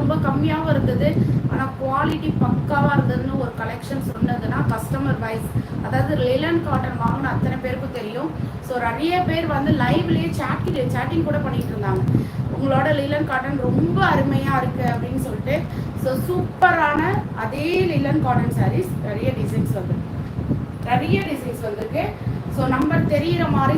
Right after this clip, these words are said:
ஸ்கிரீன்ஷாட் எடுத்து புக்கிங் பண்ணிக்கிங்க. ஸ்க்ரீன்ல தெரியிற நம்பருக்கு WhatsApp கால் மட்டும் பண்ணுங்க, நார்மல் கால் யாரும் பண்ணாதீங்க. அதே மாதிரி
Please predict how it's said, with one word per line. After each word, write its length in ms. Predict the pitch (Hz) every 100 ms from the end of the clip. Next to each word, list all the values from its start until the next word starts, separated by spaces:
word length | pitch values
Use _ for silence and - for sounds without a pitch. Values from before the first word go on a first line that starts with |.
| -
ஸ்கிரீன்ஷாட் 540 | - 311 311 - -
எடுத்து 180 | - - -
புக்கிங் 320 | - - -
பண்ணிக்கிங்க. 460 | 247 202 202 226 - 320 392 - - - -
ஸ்க்ரீன்ல 520 | - 370 403 427 403 349
தெரியிற 260 | 302 285 320 311
நம்பருக்கு 340 | - - - - -
WhatsApp 380 | 262 - - -
கால் 220 | - 247 -
மட்டும் 300 | - 285 -
பண்ணுங்க, 260 | 220 196 202
நார்மல் 380 | 220 269 262 -
கால் 200 | 247 247
யாரும் 220 | 214 - -
பண்ணாதீங்க. 460 | 196 214 196 190 - - - - - - 294
அதே 160 | 320 381
மாதிரி 160 | 339